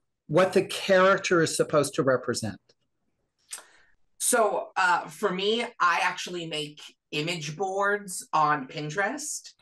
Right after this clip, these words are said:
Speaker 2: So I gather images of, um, different people I think the characters like,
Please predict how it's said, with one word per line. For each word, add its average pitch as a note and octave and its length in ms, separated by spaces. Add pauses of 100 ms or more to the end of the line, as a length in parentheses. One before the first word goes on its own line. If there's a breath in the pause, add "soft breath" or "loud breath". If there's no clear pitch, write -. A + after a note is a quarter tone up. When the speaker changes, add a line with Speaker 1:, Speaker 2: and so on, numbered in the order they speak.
(640)
Speaker 2:
So G#3 360
I F#3+ 160
gather F#3+ 300
images E3 840
of, D3+ 420 (420)
um, C#3+ 540 (500)
different F#3 540
people F#3 480
I E3 160
think E3 460 (460 loud breath)
the D#3 100
characters D#3 600
like, D3+ 400